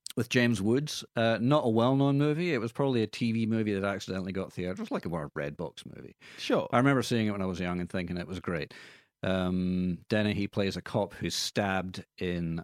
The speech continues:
Speaker 1: a break-in,
Speaker 2: Mm.
Speaker 1: uh, because one of his associates, this is right at the beginning of the movie, he gets stabbed. Um, or, no, he gets shot. That's right. And he stabs one of his assailants. And then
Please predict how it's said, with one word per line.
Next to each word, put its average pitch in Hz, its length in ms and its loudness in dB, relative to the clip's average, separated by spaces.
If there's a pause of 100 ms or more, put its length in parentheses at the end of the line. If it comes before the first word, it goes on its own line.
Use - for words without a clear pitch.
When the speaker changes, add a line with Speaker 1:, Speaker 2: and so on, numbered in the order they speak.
Speaker 1:
a 78 220 -6
break-in, 98 680 -4 (440)
Speaker 2:
Mm. 123 300 -4 (400)
Speaker 1:
uh, 85 840 -8
because 85 440 -6
one 87 260 -2
of 82 200 -4
his 82 260 -6
associates, - 840 -6 (140)
this 92 180 -4
is 95 120 -4
right 107 280 0
at 107 80 -8
the 101 40 -8
beginning 95 300 -2
of 87 60 -2
the 87 60 0
movie, 82 320 -2
he 85 80 -4
gets - 180 -8
stabbed. - 680 -6 (920)
Um, 92 480 -8
or, 80 600 -4
no, 139 160 0
he 78 100 -4
gets 82 140 -8
shot. - 560 -4 (100)
That's - 240 -4
right. 87 220 -2
And 95 80 -2
he 95 60 0
stabs 101 500 0
one 90 160 0
of 85 60 -2
his 85 160 -4
assailants. 85 640 -4
And 98 200 -2
then 92 360 -2